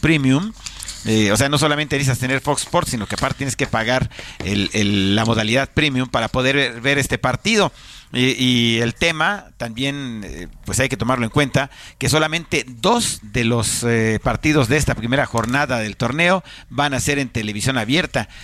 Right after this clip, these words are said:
Los otros siete, eh, bueno, aun-, aunque, aunque hay uno que no se va a disputar y otro que se, ha sido pospuesto, el del Atlas, debido a que la cancha está en malas condiciones, el Atlas contra Toluca,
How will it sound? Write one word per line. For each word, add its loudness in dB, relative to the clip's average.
Los 4
otros 2
siete, 0
eh, 2
bueno, 0
aun-, 0
aunque, 0
aunque 0
hay -2
uno -2
que -4
no 0
se 0
va 2
a 0
disputar -2
y 2
otro 0
que -6
se, -4
ha 2
sido 0
pospuesto, 0
el 0
del -2
Atlas, -2
debido 4
a -2
que -6
la -4
cancha 0
está -4
en -6
malas 0
condiciones, 0
el 0
Atlas -2
contra -6
Toluca, 2